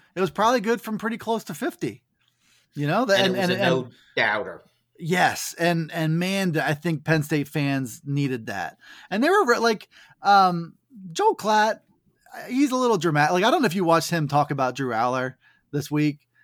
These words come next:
Speaker 1: and the words that, that he used. Like, it was, it was so, like, melodramatic.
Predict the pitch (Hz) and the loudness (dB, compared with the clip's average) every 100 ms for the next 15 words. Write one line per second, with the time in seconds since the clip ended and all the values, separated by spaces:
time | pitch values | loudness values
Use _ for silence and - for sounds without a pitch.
0 | _ - 147 147 127 123 160 143 147 156 | _ -4 -2 0 -2 0 0 2 2 4
1 | 170 185 165 170 165 160 165 147 160 160 | 4 4 4 2 2 2 0 0 -2 0
2 | 151 160 165 143 143 143 190 180 170 160 | 4 6 6 4 0 0 2 4 2 0
3 | 208 190 170 - - - 240 247 247 220 | 2 2 2 -2 -6 -4 -2 2 4 6
4 | 180 156 160 156 147 139 151 165 156 147 | 6 4 0 0 0 0 2 4 2 2
5 | 123 123 123 101 87 _ | 0 2 2 0 -10 _